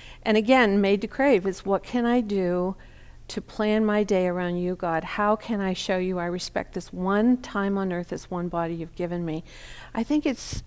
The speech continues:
I think no matter how old you are, it's, it's a good question to plan, what is it I'm doing for you, Lord? Not just my words, my Bible study,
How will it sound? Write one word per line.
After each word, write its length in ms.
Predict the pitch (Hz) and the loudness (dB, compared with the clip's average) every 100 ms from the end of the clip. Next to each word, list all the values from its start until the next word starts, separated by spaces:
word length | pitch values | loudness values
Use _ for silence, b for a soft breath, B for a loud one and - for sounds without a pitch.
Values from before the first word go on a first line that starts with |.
| - | -2
I 100 | 214 | -2
think 320 | 214 247 233 | 2 0 0
no 60 | 220 | -2
matter 260 | 208 208 202 | 0 0 0
how 160 | 220 | 0
old 180 | 226 226 | 0 -2
you 140 | 214 | -2
are, 180 | 185 165 | -2 -2
it's, 240 | 175 - - | -2 -6 -8
it's 160 | 214 - | -6 -4
a 60 | 196 | -2
good 220 | 196 190 | -2 -4
question 500 | - 208 - - 180 | -4 -4 -4 -6 -8
to 100 | - | -10
plan, 460 | - 208 202 196 190 B B B B | -8 -2 0 0 -2 B B B B
what 200 | 208 220 | 2 6
is 160 | 247 240 | 6 6
it 100 | 233 | 6
I'm 160 | 226 | 4
doing 280 | 214 214 214 | 4 4 2
for 120 | 208 | 0
you, 180 | 208 202 | 0 0
Lord? 400 | 196 196 190 - | 0 0 -2 -2
Not 180 | 208 269 | -2 0
just 220 | 254 240 | -2 -2
my 120 | 226 | -2
words, 460 | 208 190 190 185 - | 0 0 0 -2 -4
my 120 | 190 | -4
Bible 340 | 180 185 196 202 | -2 -2 -2 -4
study, 440 | - 196 175 180 | -4 -2 -2 -6